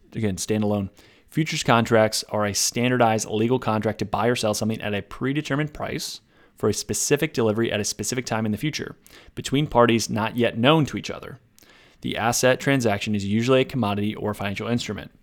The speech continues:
So a couple quick things to understand about financial, um, futures contracts. So future contract is needed to buy and sell, um,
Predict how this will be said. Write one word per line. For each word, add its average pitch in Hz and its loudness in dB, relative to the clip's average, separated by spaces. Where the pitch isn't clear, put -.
So 110 2
a 104 -10
couple 147 0
quick 127 -4
things 113 -2
to 98 -6
understand 104 -4
about 101 -4
financial, 107 -2
um, 101 -8
futures - -4
contracts. - -10
So 107 2
future 151 -2
contract 120 4
is 104 -4
needed 107 2
to 104 -4
buy 101 0
and 104 -2
sell, 107 0
um, 107 -8